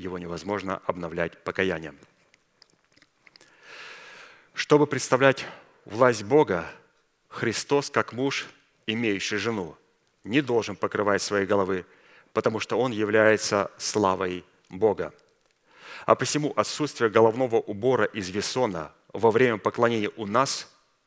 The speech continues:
это со стороны человека попытка взойти на высоты облачные и сесть на краю севера – чтобы выдавать себя за Бога или же быть подобным Всевышнему,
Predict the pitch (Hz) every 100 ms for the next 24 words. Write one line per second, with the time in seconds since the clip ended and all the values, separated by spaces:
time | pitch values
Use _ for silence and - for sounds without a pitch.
0 | _ _ - 104 - 101 85 - _ _
1 | _ _ _ _ - - 110 110 110 101
2 | - 104 127 117 - 98 135 131 - 78
3 | - - - 87 95 117 131 117 107 -
4 | 113 101 - 135 110 98 - 98 82 -
5 | - 113 101 - - 131 135 - 110 117
6 | 110 110 - 117 95 87 78 - _ _
7 | - - - - 110 107 107 110 101 104
8 | 92 95 101 143 131 123 - 110 95 95
9 | 120 - 101 107 101 95 - 110 101 -
10 | 90